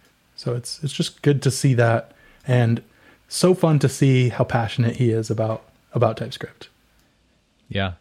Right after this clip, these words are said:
Speaker 2: There, there was a question during the panel where Anders was asked, "What's coming up for TypeScript four oh?" 'Cause we know it's coming. And a lot of it was,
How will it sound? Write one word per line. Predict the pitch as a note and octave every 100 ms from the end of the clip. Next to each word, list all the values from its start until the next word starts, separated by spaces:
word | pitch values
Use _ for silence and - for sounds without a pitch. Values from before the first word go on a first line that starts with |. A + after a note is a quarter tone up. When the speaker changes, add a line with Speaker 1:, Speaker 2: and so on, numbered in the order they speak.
| _
Speaker 2:
There, | D3+ D3+
there | D3
was | D#3
a | C3+
question | - D#3 D3 - A2
during | G#2 G2
the | F#2+
panel | - A2 G#2 E2+ -
where | G2 F2+ F2 E2
Anders | G2 F2 E2+
was | F#2 E2
asked, | E2 E2 - - - -
"What's | G#2+ A2 - - _ -
coming | - G#2
up | G2 -
for | - F#2+ F2+ E2 - _ -
TypeScript | A2 - -
four | - G2+ F2+
oh?" | A#2 A#2+ A2+ - _ _ _ _
'Cause | -
we | G2
know | A#2
it's | -
coming. | - E2+ E2+ - _ _ _ _ - - _
And | G#2+ G#2 G2 G2
a | A2+
lot | G#2+ A2+
of | A2
it | A2
was, | A2 G#2+ G2 - -